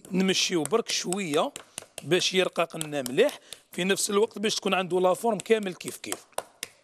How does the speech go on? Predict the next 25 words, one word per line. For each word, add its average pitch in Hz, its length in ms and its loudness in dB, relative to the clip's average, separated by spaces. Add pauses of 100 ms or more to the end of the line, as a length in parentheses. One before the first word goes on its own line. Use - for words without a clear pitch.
(320)
قلت 165 140 -2
لكم 170 260 -4
هي 156 60 0
كاينه 190 280 -2
المطرقه، 170 640 2 (260)
انا 170 140 -4
بالعاني 190 340 -2
ما 196 80 -8
حبيتش 175 280 -6
نستعمل 165 400 0
المطرقه 156 480 -2
بالنسبه 175 420 -2
للناس 165 160 -4
اللي 170 80 -4
ما 156 80 2
عندهمش 147 260 -2
المطرقه 160 400 2
باش 190 160 -2
ما 185 80 0
يعجزوش. 143 680 0 (340)
نمشيو 151 520 0
مليح 160 400 2
هكذا 151 180 -2
البابي 156 400 0
فيلم، 240 280 2